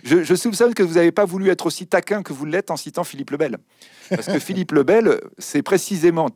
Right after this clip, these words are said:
Speaker 1: typiquement le problème que nous avons eu, que a eu la France. D'ailleurs, la France a été grande spécialiste pendant toute son histoire de ce type de problème.
Speaker 2: Avec la monnaie et le
Speaker 1: La
Speaker 2: trou.
Speaker 1: monnaie sans créer de la richesse.
Speaker 2: Avec le trou dans la monnaie, parce que, euh, c'était, ça,
Speaker 1: Oui, c'est
Speaker 2: ça
Speaker 1: ça,
Speaker 2: permettait
Speaker 1: c'est-à-dire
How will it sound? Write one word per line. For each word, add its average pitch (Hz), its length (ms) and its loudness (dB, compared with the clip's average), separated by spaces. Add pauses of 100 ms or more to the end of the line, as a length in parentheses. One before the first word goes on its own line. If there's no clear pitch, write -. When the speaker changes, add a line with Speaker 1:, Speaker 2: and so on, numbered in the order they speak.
Speaker 1:
typiquement 208 540 -4
le 170 100 2
problème 147 480 0
que 117 260 0
nous 107 240 -8
avons 113 260 -2
eu, 117 140 -4
que - 80 -8
a 107 100 0
eu 113 160 0
la 110 140 0
France. 170 220 -2
D'ailleurs, 104 240 -2
la - 80 -6
France 127 240 -8
a - 20 -6
été 110 140 -10
grande 120 260 -4
spécialiste 127 640 -4
pendant 104 220 -4
toute 165 180 -8
son 156 160 -6
histoire 131 380 -2
de 95 80 -10
ce - 140 -14
type 104 180 -14
de 98 80 -4
problème. 170 380 0
Speaker 2:
Avec 156 140 -6
la 170 80 2
monnaie 208 260 4
et - 20 4
le 196 80 6
Speaker 1:
La 190 60 2
Speaker 2:
trou. 233 160 0
Speaker 1:
monnaie 202 180 -4
sans 160 160 -8
créer 170 160 -2
de 175 60 0
la 156 80 4
richesse. 143 320 -2
Speaker 2:
Avec 170 440 2
le 190 80 2
trou 254 180 -6
dans 196 120 0
la 170 80 2
monnaie, 233 340 2
parce 165 160 -4
que, 185 100 -2
euh, 170 280 2
c'était, 156 320 -10
ça, 180 160 -4
Speaker 1:
Oui, 202 140 6
c'est 214 120 -2
Speaker 2:
ça - 40 4
Speaker 1:
ça, 180 40 4
Speaker 2:
permettait 185 380 2
Speaker 1:
c'est-à-dire 170 100 4